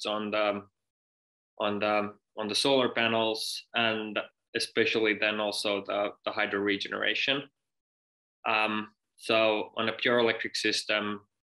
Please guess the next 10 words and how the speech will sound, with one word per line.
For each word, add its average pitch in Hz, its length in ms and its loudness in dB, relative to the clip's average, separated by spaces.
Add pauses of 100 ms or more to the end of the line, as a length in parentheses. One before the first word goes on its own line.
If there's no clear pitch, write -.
(280)
you 107 160 0
need 107 200 -2
to 107 100 0
have, 104 320 -2 (600)
uh, 101 240 -2 (180)
auxiliary 107 560 2 (180)
power, 120 320 0
power 131 200 2
sources. 143 720 -2
And 104 220 -4